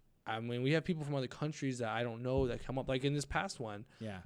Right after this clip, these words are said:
Speaker 1: I was talking to somebody I did know. There was, like, an Irish player from Ireland that he was a,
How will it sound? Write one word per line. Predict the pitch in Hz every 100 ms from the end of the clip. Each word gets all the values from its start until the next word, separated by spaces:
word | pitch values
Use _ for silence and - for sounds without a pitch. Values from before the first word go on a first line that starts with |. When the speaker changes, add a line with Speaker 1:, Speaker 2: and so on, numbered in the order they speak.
| -
Speaker 1:
I |
was | 135
talking | 139 151 151 151
to |
somebody | 156 156 143
I |
did | 113 135 151
know. | 143 147 165
There | 151 131
was, | 135
like, | 131
an | 117 -
Irish | 123 147 147 -
player | 139 147
from | 123 110
Ireland | 113 139 151 160 165 135
that | 113
he | 110 - 156
was | 147 135
a, | 123 120